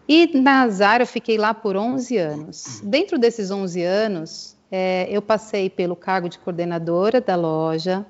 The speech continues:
de várias lojas de São Paulo. Depois eu passei pro cargo de coordenadora Brasil, que foi, eu era responsável por todas as lojas do Brasil. E, e esse tre-, essa parte de formação deles, que eu falei que é muito intensa, eles levam muito a sério,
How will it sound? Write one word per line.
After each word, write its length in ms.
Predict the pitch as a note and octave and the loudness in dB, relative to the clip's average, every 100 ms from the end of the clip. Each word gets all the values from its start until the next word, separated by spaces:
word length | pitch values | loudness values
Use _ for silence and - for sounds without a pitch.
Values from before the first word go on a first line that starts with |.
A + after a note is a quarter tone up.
| - | -6
de 80 | F#3 | -4
várias 360 | E3 A3 G#3 F#3 | 4 4 4 2
lojas 280 | F3 E3 | -2 -4
de 60 | D#3 | -8
São 180 | - E3 | -14 -16
Paulo. 460 | - D#3+ D#3+ E3+ _ _ _ _ _ | -10 -10 -8 -12 _ _ _ _ _
Depois 340 | F#3 F#3+ A3+ A#3 | -4 -2 0 0
eu 80 | A#3 | 0
passei 380 | A3 - G#3 | -2 -2 -4
pro 200 | G3+ G3 | -4 -8
cargo 440 | F#3+ G3+ F#3 F3 F3 | -8 -2 -2 -2 -6
de 640 | D#3 F3+ F3+ F3+ F3 E3 - | -8 -4 -2 -2 -2 -4 -4
coordenadora 600 | G3 F3+ F#3+ F#3 F#3+ A3 | -4 0 -2 0 0 0
Brasil, 680 | G3 F#3+ D#3+ E3+ E3+ G3 A3 | 0 0 -2 -2 0 0 -2
que 120 | - | -8
foi, 560 | - - F3 F3 F3 F3+ | -10 -6 -2 0 -2 0
eu 120 | F#3 | 2
era 120 | F3+ F3 | 2 2
responsável 560 | F3 - F3 F3+ F3 | -2 -6 -6 -4 -4
por 240 | F3 F3+ - | -4 -8 -4
todas 420 | F3+ F#3 G3 F#3 | -2 0 0 0
as 200 | F3 E3+ | 0 0
lojas 400 | E3+ E3+ E3+ E3 | 2 2 0 -4
do 80 | E3 | -2
Brasil. 600 | E3+ D#3+ D#3+ E3+ G3 A3+ - - - - - - - - | -2 -2 -2 0 0 0 -12 -20 -20 -20 -20 -20 -18 0
E, 60 | B3 | 4
e 420 | C#4 D#4 C4+ C#4 | 6 4 4 4
esse 220 | D4 - | 2 0
tre-, 180 | - D4 | 0 2
essa 160 | A3+ A#3+ | 2 0
parte 280 | - B3+ B3+ | 0 -2 -2
de 80 | |
formação 600 | - A#3+ A3 G3 G3 G3+ | -2 -2 0 -4 -4 -8
deles, 520 | F#3+ F#3 A3 A#3+ F#3 - | -4 0 2 2 -2 -6
que 80 | |
eu 40 | F#3 | -6
falei 220 | F#3 F#3 | -4 -4
que 100 | F#3 | -4
é 60 | F3+ | -4
muito 260 | F#3 F#3 | -4 -4
intensa, 540 | E3 - G3+ A3+ A3 G#3 | -6 -2 -2 0 0 0
eles 140 | G#3 | 2
levam 240 | G#3+ G#3+ | 2 4
muito 340 | G#3 A3 B3 B3 | 0 0 0 -2
a 40 | |
sério, 520 | - - F3+ F3 E3 | -6 0 2 2 0